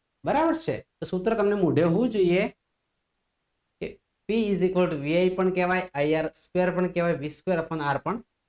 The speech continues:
કહેવાય. એટલે S, C અને D ત્રણેય વિકલ્પ સાચા છે. બી વિકલ્પ, આઈ આર સ્ક્વેર ના, ઓપ્શન નંબર B is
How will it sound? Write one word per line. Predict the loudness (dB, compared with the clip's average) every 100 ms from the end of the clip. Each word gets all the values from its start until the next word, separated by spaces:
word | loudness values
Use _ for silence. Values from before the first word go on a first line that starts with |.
| -2
કહેવાય. | 0 0
એટલે | -4 -12 -8 -6 -6 -2 -2
S, | 0 0
C | 2
અને | 2
D | 2 -2
ત્રણેય | -2 0 0
વિકલ્પ | 0 -2 -2
સાચા | -4 -2 0 -2
છે. | -2 -4 -6 _ _ -6
બી | -2 0
વિકલ્પ, | 0 0 -4 -6 _ -6
આઈ | 0 0 0
આર | -2 -2
સ્ક્વેર | -2 -4 -2 -2
ના, | 0 -2 -2
ઓપ્શન | -4 -6 -2 0
નંબર | 2 2
B | 2
is | 2 2 0 -2 -12